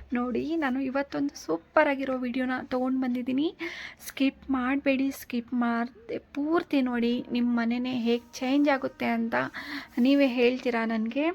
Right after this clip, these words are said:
ಉಪ್ಪು ನೋಡಿ, ಈ ಉಪ್ಪನ್ನ ಎಷ್ಟೋ ಜನ ಪ್ಲಾಸ್ಟಿಕ್ ಡಬ್ಬಗಳಲ್ಲಿ ಇಡ್ತೀರಾ, ಹೌದೋ ಇಲ್ವಾ? ತುಂಬ ಮನೆಗಳನ್ನ ನೋಡಿದ್ದೀನಿ ನಾನು, ಪ್ಲಾಸ್ಟಿಕ್ ಡಬ್ಬದಲ್ಲಿ ಇಡ್ತೀರಾ ನೀವು. ಯಾವತ್ತೂ ಕೂಡ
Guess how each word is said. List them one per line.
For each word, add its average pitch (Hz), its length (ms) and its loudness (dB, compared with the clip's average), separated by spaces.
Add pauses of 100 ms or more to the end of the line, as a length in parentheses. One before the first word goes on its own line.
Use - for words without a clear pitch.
(480)
ಉಪ್ಪು 277 340 0
ನೋಡಿ, 262 500 2
ಈ 294 160 0
ಉಪ್ಪನ್ನ 277 460 0 (120)
ಎಷ್ಟೋ 269 400 -2
ಜನ 285 240 2
ಪ್ಲಾಸ್ಟಿಕ್ 285 880 0
ಡಬ್ಬಗಳಲ್ಲಿ 233 640 0
ಇಡ್ತೀರಾ, 208 380 0 (380)
ಹೌದೋ 247 340 4
ಇಲ್ವಾ? 233 340 2
ತುಂಬ 254 460 0 (120)
ಮನೆಗಳನ್ನ 254 640 2
ನೋಡಿದ್ದೀನಿ 240 640 0
ನಾನು, 240 320 2
ಪ್ಲಾಸ್ಟಿಕ್ 269 640 2
ಡಬ್ಬದಲ್ಲಿ 240 600 2 (440)
ಇಡ್ತೀರಾ 233 420 2
ನೀವು. 226 300 2 (340)
ಯಾವತ್ತೂ 240 560 0
ಕೂಡ 240 260 -2